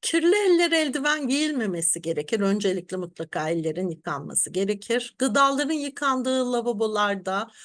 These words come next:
e, bulaşıkların yıkandığı lavabolarda el yıkanmamalı. Eller ayrı, sadece el için ayrılmış,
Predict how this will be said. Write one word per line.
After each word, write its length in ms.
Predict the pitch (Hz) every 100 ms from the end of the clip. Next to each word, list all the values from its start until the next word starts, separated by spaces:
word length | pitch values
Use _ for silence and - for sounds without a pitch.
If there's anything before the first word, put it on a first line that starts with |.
| - - -
e, 40 | 214 214 208 202 202 202 196 190 190
bulaşıkların 640 | 208 262 254 - - 226 254
yıkandığı 680 | 262 240 220 220 196 196
lavabolarda 720 | 202 233 202 185 170 165 175 208 196
el 220 | 226 208
yıkanmamalı. 1000 | 196 - 202 214 156 127 - - 226 294 _ - - - -
Eller 500 | 277 269 302 320 311
ayrı, 320 | 233 240 233
sadece 520 | 269 285 285 240 208 220
el 260 | - 294
için 420 | 262 214 - 208 -
ayrılmış, 920 | 208 196 185 175 180 311 - -